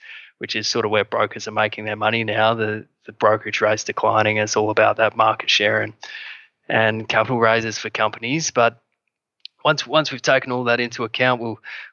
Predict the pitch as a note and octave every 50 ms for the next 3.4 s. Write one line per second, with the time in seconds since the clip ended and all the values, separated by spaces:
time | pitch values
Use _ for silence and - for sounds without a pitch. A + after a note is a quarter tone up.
0 | _ - B2 A2 A2 G#2+ G#2 G#2 G#2+ A2+ - - A#2 A#2+ B2 B2 A2+ A#2 A2+ A2+
1 | A2+ G#2+ - - A2+ A2+ A#2 - - A#2 A#2 A2+ A2 - - - A2+ A2 G#2+ A2
2 | A2+ G#2+ A2 G#2+ G#2 _ _ - B2+ A2+ A2 A2 - G#2+ G#2 G#2+ A2 A2 - -
3 | - A2+ A2+ A2+ - - - -